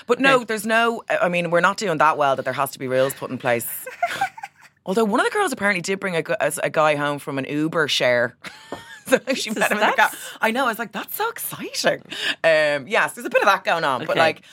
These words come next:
Speaker 1: no, it's not like there's a constant train of,
Speaker 2: Yeah.
Speaker 1: like, half-dressed men in the kitchen.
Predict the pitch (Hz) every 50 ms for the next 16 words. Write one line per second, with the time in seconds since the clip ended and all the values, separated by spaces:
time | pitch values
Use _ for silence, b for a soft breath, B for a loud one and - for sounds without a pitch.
0 | B B 190 202 190 175 156 156 - - 214 220 233 226 - 190 170 175 - -
1 | - 165 160 160 - - 180 156 131 - - - 156 143 139 139 139 139 135 123
2 | 127 139 131 123 123 - 143 131 127 123 - - 135 123 127 - 131 123 123 123
3 | 117 123 - 131 117 - - 113 113